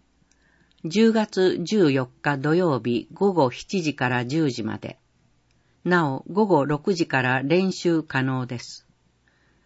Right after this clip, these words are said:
内容は他のチームと交流試合。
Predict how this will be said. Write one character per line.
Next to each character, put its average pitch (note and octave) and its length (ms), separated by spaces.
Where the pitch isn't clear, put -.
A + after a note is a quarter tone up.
内 G3+ 300
容 F#3 200
は D#3 300
他 A3 300
の A3 160
チ - 160
ー F#3+ 80
ム C#3+ 120
と B2 400
交 F3+ 200
流 E3+ 280
試 C#3 180
合。 A2 100